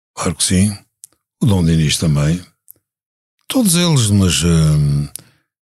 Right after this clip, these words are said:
a Sofia dizia que não <laughs> se deve pen-, pensar em prémios, embora ela pensasse, como todos,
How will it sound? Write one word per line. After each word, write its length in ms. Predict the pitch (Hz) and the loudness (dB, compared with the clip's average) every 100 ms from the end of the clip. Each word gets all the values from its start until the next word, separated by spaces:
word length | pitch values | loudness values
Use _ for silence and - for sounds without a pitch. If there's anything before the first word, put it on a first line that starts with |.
| _ | _
a 240 | 127 127 131 | -4 0 0
Sofia 320 | - 151 131 | 0 0 0
dizia 320 | 90 104 117 | 0 0 0
que 120 | - | 0
não 80 | 101 - | -2 0
<laughs> 80 | 143 | -2
se 140 | - | -2
deve 120 | 110 - | -4 -2
pen-, 360 | 92 85 - | 0 0 -2
pensar 360 | 107 90 104 85 | -2 -2 0 0
em 120 | 78 | 2
prémios, 380 | 76 85 92 73 | 2 0 0 0
embora 260 | 73 71 71 | -2 -2 -4
ela 160 | 71 | -4
pensasse, 560 | 69 80 - 92 - - _ _ _ _ - | -2 -2 -2 -2 -4 -6 _ _ _ _ -4
como 160 | 90 | -4
todos, 420 | - 101 - - | -2 -2 -2 -4